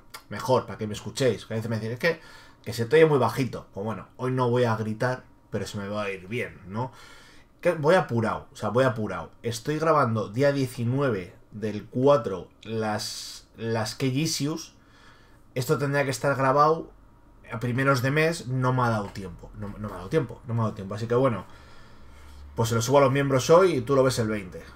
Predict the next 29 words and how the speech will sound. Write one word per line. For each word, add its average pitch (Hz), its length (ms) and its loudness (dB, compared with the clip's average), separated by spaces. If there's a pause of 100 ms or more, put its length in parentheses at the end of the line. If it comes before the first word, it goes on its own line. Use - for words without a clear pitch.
(120)
¿vale? 120 300 -6
Mm, 101 720 -8
pf, - 500 -14
no, 127 400 -2
no, 139 320 2
no 135 360 0
tengo 127 180 0
espacio 117 400 -2
vital, 101 280 -8
no 113 120 -4
tengo 113 140 -4
espacio 110 300 -6
físico. 90 440 -12 (580)
No 123 160 0
me 113 100 0
da, 90 200 -8
pero 113 160 2
bueno, 113 320 0
estoy 117 240 -2
aquí, 90 220 -8 (120)
¿no? 147 260 -8
Que 113 80 -8
es 113 120 -10
lo 117 60 -2
importante. 107 320 -2
Mira, 117 260 -2
fíjate, 160 340 0
fíjate, 160 320 2
fíjate 160 480 0